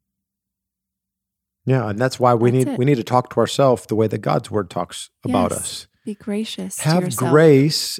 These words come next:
Speaker 1: Understand, hey,
Speaker 2: Forgive
Speaker 1: we,
Speaker 2: yourself.
Speaker 1: we all, listen,
Speaker 2: You're
Speaker 1: failure's
Speaker 2: good.
Speaker 1: not falling down.
Speaker 2: Yeah.
Speaker 1: It's falling down, not getting back
Speaker 2: Yep.
Speaker 1: up. You're gonna
Speaker 2: You're
Speaker 1: fail.
Speaker 2: not
Speaker 1: You're
Speaker 2: gonna
Speaker 1: gonna
Speaker 2: be
Speaker 1: miss it.
Speaker 2: perfect. You're gonna miss it.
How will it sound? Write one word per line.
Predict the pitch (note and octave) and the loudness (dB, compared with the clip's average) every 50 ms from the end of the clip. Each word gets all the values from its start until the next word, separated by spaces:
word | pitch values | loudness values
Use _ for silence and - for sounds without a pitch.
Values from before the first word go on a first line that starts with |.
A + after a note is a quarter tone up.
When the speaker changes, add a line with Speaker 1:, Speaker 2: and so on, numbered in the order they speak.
| - - | -10 -2
Speaker 1:
Understand, | - C#3+ F3+ F#3 E3 - - - G3 F#3 D3 B2 | 0 2 2 2 2 0 0 2 2 2 2 2
hey, | A#2 B2 E3+ G3 | 2 2 2 2
Speaker 2:
Forgive | A3 A3+ A#3 | 4 4 4
Speaker 1:
we, | A3+ A#3+ | 4 4
Speaker 2:
yourself. | B3 A#3 G#3 - - G#3 F#3 F3 E3+ E3 - - - _ - | 4 2 0 -2 -4 -4 -4 -4 -4 -6 -10 -16 -16 _ -6
Speaker 1:
we | G3+ - | -4 -4
all, | - - F3 A3 B3+ - | -2 0 -2 -2 0 0
listen, | E3 F#3 - - C3 A#2+ | 0 0 0 0 -4 -4
Speaker 2:
You're | - | -6
Speaker 1:
failure's | - _ - - D#3 E3 G#3 A3+ A3+ G3 | -10 _ -4 -2 0 2 2 2 2 0
Speaker 2:
good. | G#3 | 0
Speaker 1:
not | F#3+ F#3 E3 D3 | 0 -2 -2 -4
falling | - - D#3 D3+ D3+ D3 | 0 0 2 2 2 2
down. | C#3 D3+ E3 E3 | 2 2 2 2
Speaker 2:
Yeah. | D3 | 0
Speaker 1:
It's | - - | 0 -2
falling | - E3 D#3+ D#3+ D#3 | 0 0 2 2 2
down, | D3+ D3 D3+ D3+ | 2 2 2 2
not | D3+ D3+ D#3+ D#3+ C3+ | 0 0 -2 0 -2
getting | C#3+ D3+ D#3 D3+ C#3 | 0 0 2 2 2
back | C#3+ C#3 | 2 2
Speaker 2:
Yep. | B3+ C4+ | 4 2
Speaker 1:
up. | D3 A2 - G#2 | 2 2 2 0
You're | A#2 D#3 F#3+ | 2 2 2
gonna | E3+ G#3+ G#3 | 2 2 0
Speaker 2:
You're | F3 | 0
Speaker 1:
fail. | - - - - C#3 A#2 A2+ A2 A2 | -2 -2 -2 2 4 6 6 6 6
Speaker 2:
not | A2 G#2+ G#2 - | 6 4 2 4
Speaker 1:
You're | A#2+ C3 | 2 4
Speaker 2:
gonna | - G3 G#3 G3 | 6 6 6 6
Speaker 1:
gonna | F3 D3+ | 8 8
Speaker 2:
be | D3+ | 6
Speaker 1:
miss | D3 - - - | 6 6 4 4
it. | E3+ | 4
Speaker 2:
perfect. | F#3 - B3+ - - - - - | 4 4 0 -6 -10 -12 -12 -8
You're | - A3+ G3+ | -6 -6 -4
gonna | G#3+ G#3+ A3+ A#3+ | -2 -2 0 2
miss | A#3 A3+ G#3 G3+ - - | 2 0 0 -2 -4 -4
it. | B3 B3 B3+ B3 _ _ | -2 -2 -2 -4 _ _